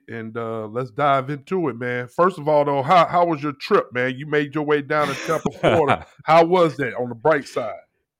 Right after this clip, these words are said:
Speaker 2: Okay, on the bright side, it was, it was a gorgeous day. I had amazing seats. It w-, it turned out to be a fun game. There was some decent tailgating. Bills fans all over the place.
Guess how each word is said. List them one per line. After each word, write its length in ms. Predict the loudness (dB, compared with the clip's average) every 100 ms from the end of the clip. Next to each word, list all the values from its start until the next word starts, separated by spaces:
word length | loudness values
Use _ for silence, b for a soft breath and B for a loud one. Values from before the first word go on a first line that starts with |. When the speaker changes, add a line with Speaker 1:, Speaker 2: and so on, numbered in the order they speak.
| _ 0
Speaker 2:
Okay, 260 | 4 6 6
on 140 | 4
the 80 | 4
bright 240 | 2 2
side, 200 | 2 0
it 20 | 0
was, 200 | -2 -2
it 160 | -4
was 180 | -4 -6
a 20 |
gorgeous 480 | -2 0 0 -4 -4
day. 340 | -2 0 0
I 140 | -2 -2
had 240 | -2 -2
amazing 440 | -2 -2 -2 -4 -4
seats. 520 | -4 -4 -4 -6 -8 -8
It 160 | -8
w-, 200 | -4 -4 -6
it 100 | -8
turned 300 | -6 -4 -2
out 180 | -4 -4
to 100 | -4
be 160 | -2
a 60 | -4
fun 420 | -2 -2 -2 -4
game. 580 | -4 -2 -2 -2 -4 -4
There 140 | -4
was 120 | -4
some 140 | -6 -8
decent 340 | -8 -8 -8
tailgating. 680 | -6 -6 -4 -6 -8 -10 0
Bills 320 | 2 2 -4
fans 480 | -2 -2 0 -2 -2
all 280 | -2 0 -2
over 160 | -4
the 100 | -8
place. 560 | -6 -4 -2 -2 -4